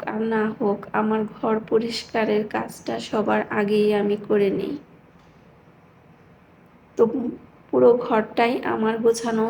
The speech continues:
হয়ে গেছে, আর খালাও চলে গেছে ঘরটা মুছে। তারপর কিন্তু আমি অফ ক্যামেরায় সব সবজিও কেটে নিয়েছি, আর এখানে মাছ ধুয়ে মশলা দিয়ে মেখে নিয়েছি। তো মূলা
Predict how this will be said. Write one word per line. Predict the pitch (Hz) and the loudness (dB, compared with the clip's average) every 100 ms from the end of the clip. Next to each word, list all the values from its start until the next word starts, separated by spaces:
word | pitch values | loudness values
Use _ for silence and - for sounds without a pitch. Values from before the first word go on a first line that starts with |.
| 254 | -2
হয়ে | 233 220 | -2 0
গেছে, | 220 214 - | -2 -2 -4
আর | 220 226 233 | -2 -4 -6
খালাও | - 220 214 233 233 | -2 2 2 0 0
চলে | 226 226 | 2 2
গেছে | 220 214 - 247 240 302 | 2 0 -2 -2 -2 -2
ঘরটা | 269 233 220 - 220 240 269 247 | -2 -2 0 0 0 -2 -6 -4
মুছে। | 220 - - 233 320 - - - - - | -6 -6 -4 -4 -4 -10 -20 -20 -20 -6
তারপর | 226 226 - 220 220 | -2 -2 0 -2 -2
কিন্তু | - 226 220 - 220 214 | -4 -4 -2 -2 -2 0
আমি | 220 226 226 | -2 0 0
অফ | 214 - | -2 -2
ক্যামেরায় | 226 220 220 220 214 247 254 | -2 0 0 2 0 -2 -4
সব | - 220 - | -2 -2 0
সবজিও | 247 226 214 226 220 | 4 4 4 0 2
কেটে | 226 226 | 0 2
নিয়েছি, | 220 208 208 - - 220 | 2 2 0 -6 -4 0
আর | 214 208 | 2 0
এখানে | 214 220 220 220 214 | 0 0 0 2 0
মাছ | 208 214 - - | 0 -2 -6 -18
ধুয়ে | - 220 208 208 226 | -2 2 4 4 4
মশলা | 220 214 214 208 | 0 -2 -2 2
দিয়ে | 214 208 | 2 4
মেখে | 208 208 - | 2 -2 -4
নিয়েছি। | 214 202 196 - - 277 - - - - - - - - - - - | 0 2 0 -4 -8 -10 -10 -20 -20 -20 -20 -20 -20 -20 -20 -20 -4
তো | 220 | 0
মূলা | 220 226 | 2 2